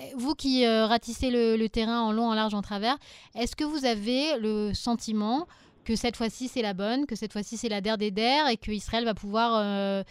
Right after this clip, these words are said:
euh, aller au-delà de cette impasse ? Est-ce qu'on va vraiment avoir un gouvernement stable ? Parce que même dans le scénario auquel, euh, vous, évidemment, euh, que vous souhaitez, qui est de, que vous passiez et que vous puissiez former,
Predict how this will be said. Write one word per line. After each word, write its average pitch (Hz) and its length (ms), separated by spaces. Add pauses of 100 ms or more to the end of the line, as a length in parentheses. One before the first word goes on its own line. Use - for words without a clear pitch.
(260)
euh, 208 400 (300)
aller 233 240
au-delà 233 260
de 220 100
cette 214 220
impasse ? 240 400
Est-ce 233 140
qu'on 214 160
va 226 180
vraiment 214 360
avoir 214 300
un 208 120
gouvernement 196 640
stable ? 262 360
Parce 220 200
que 247 80 (320)
même 294 320
dans 240 140
le 233 100
scénario 233 540
auquel, 220 340
euh, 180 360
vous, 170 120 (420)
évidemment, 208 680
euh, 185 40 (760)
que 233 60
vous 208 160
souhaitez, 233 380
qui 214 180
est 208 40
de, 202 120
que 233 200
vous 233 160
passiez 240 540
et 220 60
que - 100
vous 196 160
puissiez 214 440
former, 220 500